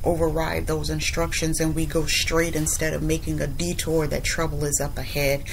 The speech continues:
and we are hindered and we are blocked, and some things that you will miss. And you might have an appointment to be there at one or two, but because you did not listen to God, you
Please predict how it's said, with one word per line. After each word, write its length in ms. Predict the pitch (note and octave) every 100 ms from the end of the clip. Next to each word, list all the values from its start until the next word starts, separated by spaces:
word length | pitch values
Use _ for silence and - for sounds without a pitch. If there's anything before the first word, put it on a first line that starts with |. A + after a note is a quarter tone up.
| - - -
and 120 | D#3
we 160 | E3+
are 100 | D3+
hindered 500 | - - F3+ E3+ E3
and 180 | D3 D3
we 140 | D3+ C#3+
are 100 | B2+
blocked, 640 | - B2+ C#3 C3 - - - - -
and 160 | D#3 -
some 160 | D#3
things 400 | - E3+ F3 E3+
that 260 | D#3+ - -
you 80 | E3+
will 180 | D3+
miss. 380 | D3 D3+ E3 C#3+ - -
And 180 | D#3+ D#3
you 80 |
might 200 | F3+ E3+
have 240 | - F3 E3+
an 60 |
appointment 640 | D#3 - - F3+ - E3+ E3
to 80 | C3+
be 220 | E3 F3+
there 320 | D#3+ E3 D#3
at 120 | A2
one 340 | C#3+ D#3+ E3+ E3
or 160 | C#3+ - -
two, 300 | G3 E3 D#3 - - -
but 100 | -
because 540 | - - - B3 B3 A3
you 80 |
did 220 | G#3 F#3+ F3
not 260 | D#3+ -
listen 380 | D#3+ E3+ - D#3
to 160 | D3+ D3
God, 400 | D#3+ D#3 C#3+ C#3+
you 200 | F3